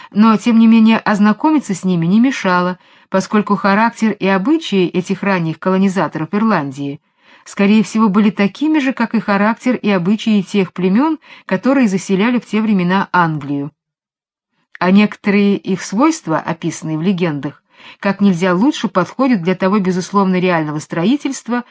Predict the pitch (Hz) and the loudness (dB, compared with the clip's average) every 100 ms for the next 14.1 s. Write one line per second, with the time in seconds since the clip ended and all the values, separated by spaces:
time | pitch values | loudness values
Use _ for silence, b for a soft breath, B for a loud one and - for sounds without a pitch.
0 | B B 170 170 - 190 240 233 180 147 | B B -6 -4 -4 0 2 2 -2 -2
1 | 165 170 147 156 - 143 127 - - _ | -4 -4 -6 -6 -8 -10 -10 -14 -18 _
2 | _ _ _ _ _ _ _ _ _ _ | _ _ _ _ _ _ _ _ _ _
3 | _ _ _ _ _ _ _ - 185 226 | _ _ _ _ _ _ _ -4 0 2
4 | 240 254 240 254 262 254 311 247 - 143 | 2 4 4 4 2 0 0 0 -2 -8
5 | 139 - - 196 175 160 151 160 156 180 | -10 -10 -2 0 0 -2 -2 -4 -2 -2
6 | 156 139 - - _ _ _ _ b b | -2 -8 -14 -20 _ _ _ _ b b
7 | b b 175 180 180 226 226 220 233 233 | b b -8 -4 -2 0 0 0 0 2
8 | 214 175 226 196 202 202 190 - 233 - | 0 0 -2 0 0 0 -2 -2 -4 -2
9 | 202 196 - 196 196 202 - 190 170 208 | 0 0 0 -2 0 -2 -2 -2 0 -2
10 | 202 202 175 190 135 135 131 170 175 - | 0 0 0 -2 -4 -8 -6 -4 -4 -6
11 | 190 - 269 165 117 - 165 _ _ _ | -8 -4 -2 -2 -6 -16 -20 _ _ _
12 | _ _ _ _ _ _ _ - 196 190 | _ _ _ _ _ _ _ -6 -2 0
13 | 311 - 233 262 196 160 147 135 156 147 | 0 2 0 0 -4 -4 -6 -4 -4 -4
14 | 147 | -8